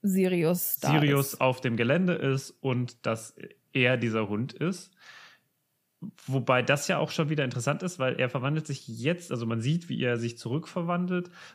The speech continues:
Speaker 2: jetzt ist die Frage, warum hat er das getan? Hat er das A getan, weil
Speaker 1: Nee,
Speaker 2: er
Speaker 1: Moment.
Speaker 2: es einfach nicht aufrechthalten
Speaker 1: Moment.
Speaker 2: konnte?
Speaker 1: Also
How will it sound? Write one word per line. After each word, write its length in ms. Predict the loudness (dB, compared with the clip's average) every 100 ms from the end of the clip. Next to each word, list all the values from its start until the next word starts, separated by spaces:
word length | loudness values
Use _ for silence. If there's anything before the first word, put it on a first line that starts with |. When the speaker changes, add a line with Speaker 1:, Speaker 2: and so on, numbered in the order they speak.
| -6
Speaker 2:
jetzt 120 | -4
ist 140 | -4
die 40 | -4
Frage, 320 | 0 0 2
warum 260 | 0 0 -2
hat 80 |
er 60 | -2
das 160 | -4 -8
getan? 320 | -8 -8 -4
Hat 100 | -2
er 80 | -2
das 200 | -4 -2
A 280 | 0 2
getan, 600 | 0 -2 -2 -2 0 -2 -2
weil 200 | 4 6
Speaker 1:
Nee, 120 | 8
Speaker 2:
er 80 | 6
Speaker 1:
Moment. 280 | 6 6 4
Speaker 2:
es 60 |
einfach 100 | 0 -4
nicht 200 | -6 -2
aufrechthalten 480 | -2 2 6 8 8
Speaker 1:
Moment. 340 | 4 2 -2
Speaker 2:
konnte? 300 | -4 0 4
Speaker 1:
Also 440 | 6 6 4 4